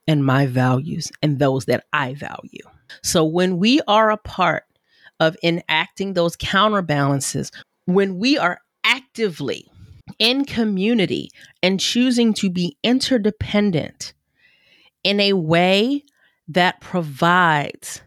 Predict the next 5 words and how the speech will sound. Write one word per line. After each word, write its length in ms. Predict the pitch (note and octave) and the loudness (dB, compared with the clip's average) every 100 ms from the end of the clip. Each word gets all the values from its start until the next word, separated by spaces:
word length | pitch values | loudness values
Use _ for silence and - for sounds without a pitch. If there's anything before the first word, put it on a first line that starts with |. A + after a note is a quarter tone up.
| _ | _
support 1000 | - - E3+ - - G3 A3+ C#4+ - - _ _ _ _ _ _ _ _ _ _ _ | -8 -2 -2 -2 -2 2 2 0 -4 -18 _ _ _ _ _ _ _ _ _ _ _
and 200 | E3+ E3+ | -2 -2
connection 1040 | - D#3 D3 D3 D#3+ - - G#3+ A3 B3 C#4 - - _ _ _ _ _ | 0 2 2 2 0 -2 -4 -2 -2 -2 -4 -14 -20 _ _ _ _ _
and 220 | D#3 D3 - | -2 -2 -2
possibilities 1080 | - F#3+ - F#3 E3 D#3+ D3+ C#3+ D3 D3+ | -2 -2 -2 -8 -4 -4 -4 -6 -8 -12